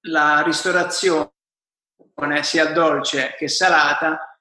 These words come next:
è una professione molto, ma molto impegnativa e sacrificante. Non ci sono orari, senza dubbio, le feste generalmente le si trascorre al lavoro e naturalmente in Italia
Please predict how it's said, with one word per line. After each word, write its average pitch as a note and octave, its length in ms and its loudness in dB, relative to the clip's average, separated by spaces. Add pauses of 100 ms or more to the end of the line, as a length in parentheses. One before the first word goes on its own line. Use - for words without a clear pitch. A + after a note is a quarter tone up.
è D#3+ 120 -4
una E3 260 -2
professione E3+ 680 0
molto, G3 640 -2
ma E3+ 120 -4
molto E3+ 260 -2
impegnativa E3 920 -2
e D#3+ 80 -4
sacrificante. C#3+ 1000 -8 (100)
Non E3+ 180 -6
ci D#3+ 160 -4
sono D3+ 840 -2 (240)
orari, D3 560 0 (220)
senza C#3+ 380 -8
dubbio, C#3 480 -4
le D#3 160 -2
feste D#3 560 -2
generalmente D#3 760 -2
le C#3 80 -8
si C#3 200 -8
trascorre C#3+ 760 -2
al D3 160 -2
lavoro C#3+ 600 -6 (760)
e D#3+ 400 0 (200)
naturalmente D#3+ 580 0
in D#3 80 0
Italia D#3+ 600 2